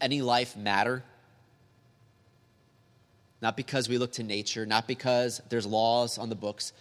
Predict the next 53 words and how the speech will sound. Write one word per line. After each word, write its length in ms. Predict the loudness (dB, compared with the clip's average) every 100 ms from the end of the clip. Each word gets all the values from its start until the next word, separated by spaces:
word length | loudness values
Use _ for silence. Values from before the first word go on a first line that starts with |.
| -20 -20 _ _ -2
Every 160 | 2
life 200 | 4 4
matters 380 | 4 4 4 0
because 340 | -4 -2 -2
every 180 | 0 0
life 220 | 2 2
is 100 | 0
created 420 | -4 0 0 0 -4
in 100 | -6
the 100 | -8
image 200 | -8 -8
of 100 | -4
God. 300 | -4 -4 -10 _ _ _ _ _ _ _ _
And 100 | -8
so 160 | -4 -2
our 120 | 0 2
life 220 | 2 2
matters, 380 | 0 2 0 -4
and 100 | -8
we 80 |
look 180 | -4 0
out 200 | 0 0
there 140 | -2 -2
and 80 |
we 80 | -4
love 380 | -2 2 2 -2 -12 -4
each 240 | 0 0 -2
person 420 | -2 0 -2 -4
and 120 | -8
create 280 | -4 -2 0
them, 220 | -2 -2 -8 -14
I'm 100 | -6
sorry, 300 | -2 0 -2 -8 -12
treat 260 | 0 0 2
them 140 | 0
with 140 | 0
dignity 360 | 0 -2 -2 -6
because 300 | -8 -10 -4
they 140 | 0
are 100 | 0
each 240 | 0 -4 -4
made 320 | -2 -2 -4 -14 -20 _ _ _
in 80 | -6
the 100 | -4
image 180 | -4 -6
of 80 | -6
God. 280 | -4 -4 -8 -16 _ _ _ _ _ -20 -20 -8
Well, 60 |
this 180 | -2 2
morning 260 | 4 4 2
I 80 | 2
want 360 | 4 2 2 0
to 360 | 0 2 0